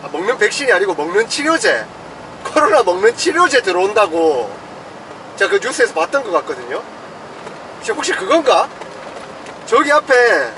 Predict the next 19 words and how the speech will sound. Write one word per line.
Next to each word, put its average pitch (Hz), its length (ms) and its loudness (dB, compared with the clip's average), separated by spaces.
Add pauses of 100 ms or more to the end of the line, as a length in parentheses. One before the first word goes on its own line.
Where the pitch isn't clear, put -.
(140)
윙바디가 294 1160 -2
가고 196 260 2
있잖아요. 139 400 -2 (1400)
아닌가? 170 400 -2 (140)
아, 170 60 0
윙바디면 220 760 2
맞는가? 180 440 2 (2000)
지금 - 220 -6
제가 220 280 4
가는 226 260 4
곳이 214 520 4 (360)
평택 262 260 2
오성에 247 380 4
있는 180 340 2
한국 254 420 -2
초저온 285 520 4
창고, 139 440 -2 (680)
초저온 226 920 6
창고, 135 540 -6